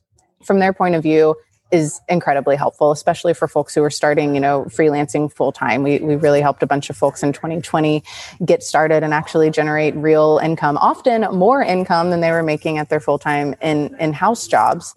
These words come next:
And then of course, you know, people can do this part time as well. So it's some additional, like, side income in the case they want it. But, but yeah, on their end, it, it gives them that, that freedom and, and flexibility, right? Which is,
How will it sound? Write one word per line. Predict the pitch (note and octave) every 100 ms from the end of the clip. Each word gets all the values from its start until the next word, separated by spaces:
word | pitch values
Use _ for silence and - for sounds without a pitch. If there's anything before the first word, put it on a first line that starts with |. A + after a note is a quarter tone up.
| -
And | F#3
then | F#3
of | F3
course, | - D#3 -
you |
know, | D3+ C#3+ - - - _ _ _
people | E3 D3+ D3
can | C#3+
do | C#3
this | C#3 C#3
part | - -
time | - C#3
as | C#3+ F#3
well. | B3 G#3+ G3
So | F#3+ D3
it's | -
some | D#3
additional, | D3 D#3+ D3+ D#3+ D3+
like, | B2+ C#3
side | - - E3 E3 E3 E3
income | - E3 D#3+ E3+ E3 E3
in | D3
the | C#3
case | - C#3 -
they | C3+
want | D#3+ F3 F3
it. | E3+ -
But, | E3 D#3+ - F3
but | F#3 F#3
yeah, | G3 B3 F#3
on | F3
their | D#3+ A3+
end, | A#3 F3
it, | D#3 E3
it | D#3+
gives | E3 F#3
them | G3+ G3 - -
that, | E3 F3
that | D#3+
freedom | - E3 F3+
and, | E3 D3+
and | E3 D3+
flexibility, | D#3 D3+ - D3+ D3 C#3+ C3 C3+
right? | C3+ D3 D#3+
Which | D3+ D#3
is, | D3